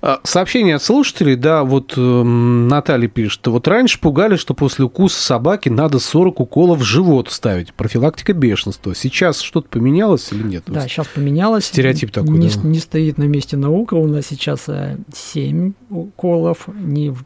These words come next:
Speaker 2: в живот, а в плечо.
Speaker 1: Мгм.
Speaker 2: Значит, эм, э, там есть определенная схема, там первый день, третий, седьмой, ну,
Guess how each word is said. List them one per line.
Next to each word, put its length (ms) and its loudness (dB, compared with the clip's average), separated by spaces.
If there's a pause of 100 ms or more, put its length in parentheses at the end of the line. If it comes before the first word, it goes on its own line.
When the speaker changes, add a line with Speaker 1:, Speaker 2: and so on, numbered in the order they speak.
Speaker 2:
в 240 -6
живот, 440 -4
а 40 -8
в 80 -20
плечо. 640 -4 (100)
Speaker 1:
Мгм. 320 0 (220)
Speaker 2:
Значит, 460 -6
эм, 500 -4
э, 360 -8 (340)
там 180 -4
есть 340 -4
определенная 840 -6
схема, 460 -2
там 260 -10 (140)
первый 260 -4
день, 220 -2
третий, 320 -6
седьмой, 460 -4
ну, 200 -4